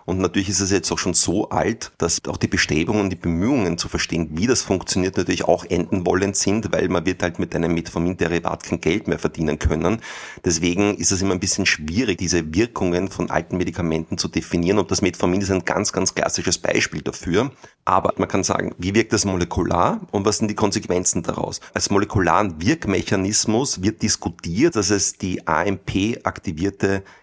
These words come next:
Kinase in den Hepatozyten stimuliert. Also es war die A M P K A Kinase. Die wird normalerweise unter bei dir und mir aktiviert, wenn es zu einem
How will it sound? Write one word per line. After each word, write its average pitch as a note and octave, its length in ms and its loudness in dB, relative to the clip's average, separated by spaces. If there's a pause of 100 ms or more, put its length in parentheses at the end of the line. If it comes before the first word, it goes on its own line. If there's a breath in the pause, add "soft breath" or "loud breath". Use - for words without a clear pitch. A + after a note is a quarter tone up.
(120 loud breath)
Kinase F#2+ 840 2
in G2+ 160 0
den G2+ 160 -2
Hepatozyten - 880 -4
stimuliert. E2+ 720 -2
Also E2 140 -2
es D#2 100 -8
war E2 120 2
die E2+ 200 -4
A E2+ 80 2
M F2 140 -2
P F2 360 -4
K D#2+ 220 2
A D2+ 260 0 (140)
Kinase. - 480 -6 (120)
Die F#2 80 -4
wird A#2 140 2
normalerweise G#2+ 840 2
unter - 220 -6 (720)
bei E2+ 80 0
dir F#2 240 -2
und G#2+ 180 -2
mir G#2 280 0 (280 loud breath)
aktiviert, F#2 640 -2
wenn F#2+ 300 2
es - 240 -4
zu - 100 0
einem F#2 260 0